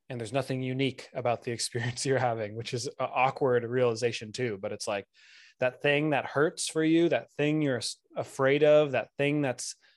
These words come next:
overwhelming, that thing, you know, you're not even in touch with 'cause you can't even go there. Like, other people have had those experiences and they've made it through those things,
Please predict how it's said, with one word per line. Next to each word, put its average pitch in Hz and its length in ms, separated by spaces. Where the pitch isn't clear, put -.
overwhelming, 143 760
that 120 180
thing, 156 280
you 147 180
know, 151 220
you're 147 200
not 139 200
even 131 140
in 117 120
touch - 300
with 185 200
'cause 139 180
you 160 80
can't 160 240
even 123 240
go 131 240
there. 170 420
Like, 113 300
other 156 280
people 151 380
have 107 160
had 117 340
those 120 220
experiences 131 560
and 117 120
they've 107 160
made 113 260
it 123 120
through 113 200
those 123 240
things, 151 440